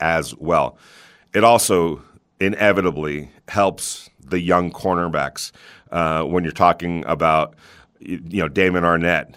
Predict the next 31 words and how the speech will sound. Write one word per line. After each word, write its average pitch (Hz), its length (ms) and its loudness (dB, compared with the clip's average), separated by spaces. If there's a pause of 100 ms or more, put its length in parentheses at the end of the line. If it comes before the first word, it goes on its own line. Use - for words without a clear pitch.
(160)
and 78 420 -6
Trayvon 85 440 2
Mullen, 76 520 -2
uh, 73 160 -6
guys 90 280 2
that 92 140 -2
have 98 340 2
talent 98 580 0
but 85 140 -2
are 82 140 2
very, 92 380 0
very 90 220 2
young 87 280 2
and 80 100 -6
inexperienced. 90 840 -4
Obviously, 82 440 -2
Trayvon 78 360 -2
Mullen 82 300 -2
is 73 120 -10
a 78 60 -8
year 80 240 -4
ahead, 82 400 -2 (420)
uh, 78 460 0
uh, 82 220 -4
in 90 340 -6
that, 85 300 0
in 87 140 -4
that, 82 360 -4
um, 73 480 -4 (360)
learning 92 340 4
cycle 87 560 0